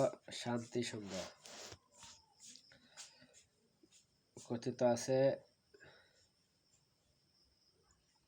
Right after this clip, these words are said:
মক্কায় একটি মেলা বসত,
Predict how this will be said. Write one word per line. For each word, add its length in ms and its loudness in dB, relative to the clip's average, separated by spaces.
মক্কায় 680 6
একটি 240 2
মেলা 280 4
বসত, 560 0